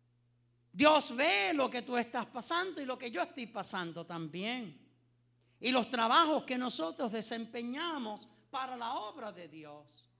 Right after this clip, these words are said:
Para que Dios sea glorificado en nosotros, para que Dios sea glorificado en la iglesia.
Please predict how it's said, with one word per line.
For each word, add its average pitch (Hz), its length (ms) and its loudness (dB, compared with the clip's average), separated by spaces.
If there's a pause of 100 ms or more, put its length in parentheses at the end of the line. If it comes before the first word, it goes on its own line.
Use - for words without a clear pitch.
(840)
Para 262 240 -2
que 262 100 -6
Dios 294 280 -2
sea 330 220 -4
glorificado 294 800 -2
en 240 80 -2
nosotros, 226 420 -4
para 240 200 -2
que 247 100 -4
Dios 294 380 0 (160)
sea 294 360 0
glorificado 269 800 0
en 277 100 -8
la 269 120 -4
iglesia. 277 640 -10